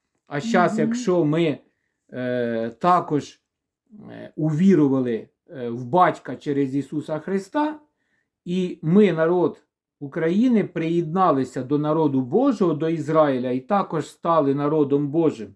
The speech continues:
Speaker 1: так?
Speaker 2: Мгм.
Speaker 1: От. І віруємо в Бога. От. І ми повинні так жити, як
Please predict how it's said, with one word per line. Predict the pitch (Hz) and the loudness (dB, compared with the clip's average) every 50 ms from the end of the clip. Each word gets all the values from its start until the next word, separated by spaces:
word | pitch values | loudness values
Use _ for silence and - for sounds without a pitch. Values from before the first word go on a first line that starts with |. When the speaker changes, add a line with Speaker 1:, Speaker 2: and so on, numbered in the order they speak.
| _ | _
Speaker 1:
так? | _ 147 170 202 202 - _ _ _ _ | _ -4 -4 -4 -4 -8 _ _ _ _
Speaker 2:
Мгм. | 220 214 220 202 190 208 208 175 | -10 -10 -10 -8 -8 -6 -2 0
Speaker 1:
От. | 151 151 143 117 98 - _ _ _ _ _ _ _ _ _ _ _ | 2 2 2 0 -2 -8 _ _ _ _ _ _ _ _ _ _ _
І | - 151 165 170 | -10 -6 -4 2
віруємо | 190 208 214 190 165 151 151 147 147 147 147 | 4 6 6 6 6 4 2 2 2 0 0
в | 147 147 | 0 0
Бога. | 135 131 156 170 151 120 104 101 92 _ _ _ _ _ _ _ _ _ _ _ _ _ _ _ | -2 0 0 2 2 0 -2 -8 -16 _ _ _ _ _ _ _ _ _ _ _ _ _ _ _
От. | - 143 139 131 113 101 - | -4 -2 -2 -2 -2 -6 -8
І | _ 151 160 | _ -2 2
ми | 180 220 247 | 4 4 4
повинні | 214 - 196 196 220 220 220 185 185 180 165 151 | 4 2 2 2 4 2 2 2 0 -2 -2 -4
так | - - 202 185 165 143 - - _ _ _ _ _ _ - | -4 -2 0 0 0 -2 -4 -10 _ _ _ _ _ _ -12
жити, | 139 131 - 170 240 285 311 311 - 170 | -12 -8 -4 -2 0 0 0 -2 -2 -4
як | 131 127 151 180 214 226 - - _ | -2 0 2 0 0 0 -2 -10 _